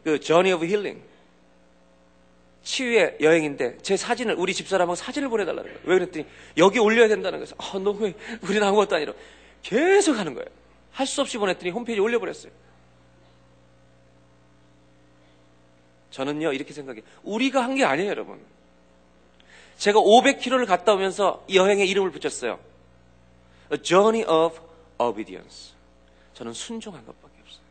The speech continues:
제가 말씀드리고 싶은 게 뭔지 아세요? 저는 목사인데도 누가 아프고 힘들 때 저도 하나님의 계획을 못 볼 때가 있더라는 거예요. 아픈 것은 보이는데 저걸 통해서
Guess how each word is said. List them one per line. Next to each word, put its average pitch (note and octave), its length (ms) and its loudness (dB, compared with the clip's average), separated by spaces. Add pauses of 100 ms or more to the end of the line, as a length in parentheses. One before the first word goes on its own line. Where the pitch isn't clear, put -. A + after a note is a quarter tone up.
(1200)
제가 D#3+ 160 -2
말씀드리고 E3 480 -2
싶은 F3+ 180 -14
게 F3+ 60 -4
뭔지 D#3 240 -6
아세요? - 240 -20 (2500)
저는 A3+ 260 2
목사인데도 C4+ 800 2 (1120)
누가 C4 260 8
아프고 C#4 320 2
힘들 C4+ 320 2
때 F#3+ 260 4 (520)
저도 - 340 4
하나님의 D4 440 2
계획을 C4+ 180 0
못 G#3 220 -4
볼 C#4+ 180 -2
때가 B3+ 160 -2
있더라는 - 340 -10
거예요. - 160 -20 (1600)
아픈 D4+ 480 2
것은 D4+ 260 6
보이는데 C#4+ 480 6
저걸 C4 340 6
통해서 D4 320 4